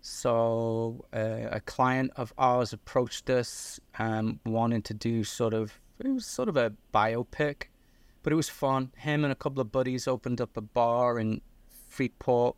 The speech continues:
Long Island in seventy-two. And at the time, a bar for young people was a, was a new thing. So he, he wanted to tell that story, and he had these great anecdotes, and I'm like, "Oh,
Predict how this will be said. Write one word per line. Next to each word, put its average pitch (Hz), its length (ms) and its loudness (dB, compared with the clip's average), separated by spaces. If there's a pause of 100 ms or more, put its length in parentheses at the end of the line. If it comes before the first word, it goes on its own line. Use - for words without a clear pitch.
Long 117 340 0
Island 117 500 2
in 107 120 -4
seventy-two. 113 760 -2 (720)
And 117 140 0
at 110 80 -2
the 107 60 -6
time, 127 580 0 (340)
a - 40 -6
bar 117 360 2
for - 140 -8
young 113 300 0
people 120 440 -2
was 110 240 -2
a, 104 560 0 (540)
was 110 220 -2
a 107 40 2
new 113 180 2
thing. 156 320 -4 (720)
So 117 840 2
he, - 380 -4
he - 180 -2
wanted 120 320 0
to - 180 -12
tell 120 260 2
that 117 220 0
story, 120 600 2
and 113 100 0
he 104 80 0
had 110 160 -2
these 113 180 -4
great 117 560 -2
anecdotes, 117 680 0
and 117 80 0
I'm 107 60 2
like, 104 160 -2
"Oh, 104 220 0